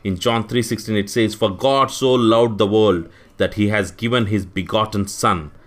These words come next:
that whoever believes in him shall not perish but have everlasting life." Yes, my dear brothers and sisters, if these prophecies are getting fulfilled, and God is going to fulfill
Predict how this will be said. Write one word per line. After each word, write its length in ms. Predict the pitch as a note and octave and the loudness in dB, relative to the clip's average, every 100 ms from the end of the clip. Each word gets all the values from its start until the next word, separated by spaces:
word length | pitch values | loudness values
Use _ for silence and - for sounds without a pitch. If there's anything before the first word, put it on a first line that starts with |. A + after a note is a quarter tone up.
| - - | -20 -10
that 180 | - F2 | -6 -4
whoever 480 | - B2+ C3+ C3 C3 | 0 4 4 6 4
believes 520 | A2 B2 C#3+ E3 C#3+ | 2 2 4 4 2
in 140 | C#3 A#2 | 2 2
him 380 | A#2 G2 D#2 - - _ _ | 2 0 -4 -14 -20 _ _
shall 200 | - - | -8 -4
not 400 | E2 F2+ G#2+ G#2 | -2 0 0 -2
perish 480 | - G2 F#2 E2 - - _ - | -2 0 0 -4 -10 -20 _ -8
but 140 | - | -4
have 320 | F2 E2+ D#2 - - | -2 -4 -6 -14 -8
everlasting 540 | F2 E2+ E2 - E2 | -6 -6 -8 -10 -10
life." 260 | D#2 D2 - | -10 -10 -6
Yes, 380 | F2+ F#2 - | -4 -4 -6
my 100 | F2 | -4
dear 140 | E2+ F2 | -4 -2
brothers 380 | F#2+ F#2+ F#2 F#2+ | -2 -2 -4 -8
and 120 | F#2 | -8
sisters, 400 | G#2 G2+ A2+ G#2+ - - | -8 -4 -4 -6 -14 -4
if 240 | G#2+ F2 | -4 0
these 240 | A2+ E3 - | 2 2 0
prophecies 540 | C3 A#2+ B2 B2+ A#2 | -2 0 0 0 0
are 80 | G#2+ | 0
getting 320 | F2 F#2 F#2 | 0 -2 -2
fulfilled, 500 | - G2 F#2+ F#2 E2 - - - | 0 0 2 -2 -2 -10 -20 -8
and 320 | F2 F2 - - F2 | -6 -6 -10 -14 -4
God 220 | F#2+ F#2+ | -2 0
is 100 | F2 | -2
going 220 | F#2+ F#2+ | -4 -4
to 80 | F2+ | -4
fulfill 480 | - A2+ G#2 F2+ | -2 -2 -2 -4